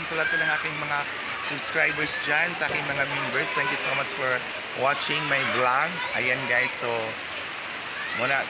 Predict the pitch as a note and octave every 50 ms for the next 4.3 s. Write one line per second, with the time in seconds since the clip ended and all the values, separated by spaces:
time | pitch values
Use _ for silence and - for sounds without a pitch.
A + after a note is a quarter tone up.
0 | - - - B2+ D#3 F#3+ F#3+ F3 E3 D#3+ D3+ D3 C#3 B2+ A2+ A#2 A2+ A2+ - -
1 | - F3 C#3+ - - - - - - - - - - - - B2 C3+ D3+ D3+ D3
2 | C#3+ C#3 C3+ C3+ C#3 C#3 B2+ A#2 - - A#2 A2 A#2 C3 C3+ C3 B2 A#2 A#2+ A#2+
3 | - - - - - - C#3 E3 F3 E3 - D#3 C#3 C3+ - - A#2+ A#2+ A#2+ B2
4 | A#2+ A#2 A2+ A2 A2+